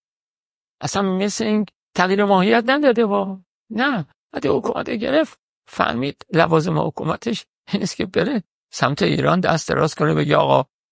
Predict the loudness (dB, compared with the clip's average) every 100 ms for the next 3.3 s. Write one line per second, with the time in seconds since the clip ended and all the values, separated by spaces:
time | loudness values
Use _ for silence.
0 | _ 2 4 4 0 -6 _ _ _ _
1 | -4 -2 -2 -2 -2 -4 -6 -10 -8 -8
2 | -8 -12 _ _ _ _ _ _ -4 0
3 | 0 -2